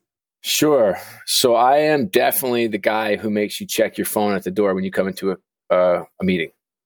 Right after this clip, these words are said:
Okay? So that's me, right? Because I want you to lean to your left and lean to your right and ask you how your kid's soccer game was, or how was the movie you went to, or how are you doing, or how are you feeling?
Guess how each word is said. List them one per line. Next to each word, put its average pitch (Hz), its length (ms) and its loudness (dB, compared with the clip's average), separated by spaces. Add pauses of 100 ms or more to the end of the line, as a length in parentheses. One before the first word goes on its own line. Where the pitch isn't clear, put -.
(680)
Okay? 98 360 0
So 98 560 0 (220)
that's 110 240 0
me, 98 260 -2 (260)
right? 95 200 -2
Because 101 760 -2
I 107 120 2
want 110 320 0
you 120 160 0 (140)
to 107 180 0
lean 110 220 -2
to 135 120 -2
your 131 100 0
left 110 360 0
and 98 140 -4
lean 101 140 -2
to 117 120 -4
your 107 80 0
right 92 340 0 (480)
and 101 100 2
ask 101 300 0
you 107 160 2
how 98 220 2
your 95 180 0
kid's 95 260 0
soccer 98 300 -2
game 87 220 -2
was, - 340 -10 (160)
or 95 400 0 (160)
how 123 140 0
was 110 160 0
the 104 60 2
movie 104 280 0
you 92 120 -2
went 82 180 -8
to, - 200 -12 (320)
or 98 300 0 (140)
how 120 180 0
are 131 60 0
you 107 180 0
doing, 101 460 -2 (400)
or - 80 -2
how 120 120 2
are 120 80 2
you 107 140 2
feeling? 107 560 0